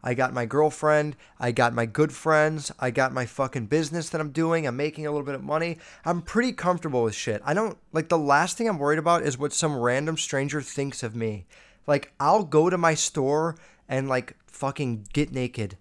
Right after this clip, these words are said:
in front of everybody, and I wouldn't be embarrassed. I would just be like, "Yeah, fuck it." That's my mentality, because I'm very confident and, like, I'm very open, I'm very bold. I don't give a fuck about other people.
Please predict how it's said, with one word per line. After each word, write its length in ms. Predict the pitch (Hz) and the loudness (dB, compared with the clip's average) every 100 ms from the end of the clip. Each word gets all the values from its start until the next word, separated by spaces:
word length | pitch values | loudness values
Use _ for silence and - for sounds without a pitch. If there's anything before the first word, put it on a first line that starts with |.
| - | -10
in 100 | 131 | -10
front 220 | 117 143 | -2 0
of 80 | 143 | 4
everybody, 440 | 139 139 131 143 127 | 2 2 2 2 2
and 100 | 117 | 0
I 80 | |
wouldn't 500 | 113 110 127 165 180 | -2 -2 2 2 2
be 120 | 165 156 | 0 -2
embarrassed. 600 | 135 117 107 98 - - - - | 2 0 0 -6 -12 -16 -20 -2
I 60 | 156 | 0
would 100 | 165 | 0
just 140 | 160 | -2
be 60 | 226 | 0
like, 180 | 185 196 | 0 4
"Yeah, 220 | 196 196 - | 4 2 -2
fuck 220 | 165 160 | -4 -2
it." 240 | 151 123 _ _ _ - | -2 -2 _ _ _ 2
That's 280 | 160 175 - | 6 6 6
my 320 | 170 165 160 | 2 2 0
mentality, 720 | 139 135 - 113 104 101 101 90 _ _ - | -2 -4 -4 -6 -6 -8 -12 -18 _ _ -6
because 500 | 135 143 139 127 - - | -2 4 4 2 -4 -4
I'm 140 | 123 | 0
very 280 | 131 147 143 _ _ _ - | 2 0 -2 _ _ _ -16
confident 600 | - 147 160 170 170 139 | 2 4 4 2 0 0
and, 80 | 131 | 0
like, 160 | 123 | 0
I'm 160 | 123 117 | 0 -2
very 280 | 127 151 - | 0 0 2
open, 460 | 156 165 185 180 175 | 0 2 4 4 4
I'm 140 | 120 | 0
very 200 | 123 131 | 0 0
bold. 600 | 113 135 135 160 170 151 _ _ 127 | -2 -2 0 2 0 -6 _ _ -4
I 80 | |
don't 120 | 143 143 | -2 -2
give 120 | 120 | -6
a 80 | 123 | -8
fuck 440 | - - 143 143 | -12 -6 -6 -4
about 180 | 143 139 | 0 2
other 160 | 135 | 0
people. 500 | 127 131 120 110 101 | -2 -4 -4 -4 -6